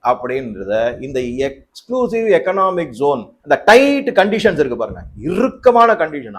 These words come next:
அது எல்லாத்தையும் தளர்த்தப்படும். இதை தளர்த்துறது அப்படின்னா என்ன மாதிரி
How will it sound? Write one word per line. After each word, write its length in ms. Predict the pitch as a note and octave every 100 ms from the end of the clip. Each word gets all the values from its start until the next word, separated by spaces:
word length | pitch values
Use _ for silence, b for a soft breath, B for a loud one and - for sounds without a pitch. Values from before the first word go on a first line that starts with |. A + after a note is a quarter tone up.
| G#2
அது 120 | A2+ A#2 D3+
எல்லாத்தையும் 500 | G3 G#3 G#3 G#3 -
தளர்த்தப்படும். 600 | C#3 E3+ F3+ E3 - - _ G3+
இதை 120 | F#3+ F#3+
தளர்த்துறது 580 | G3 B3 B3 A3+ G3+ G3+
அப்படின்னா 300 | F3 D#3 D#3+ E3 C#3+
என்ன 140 | E3 F#3
மாதிரி 200 | D#3+ D3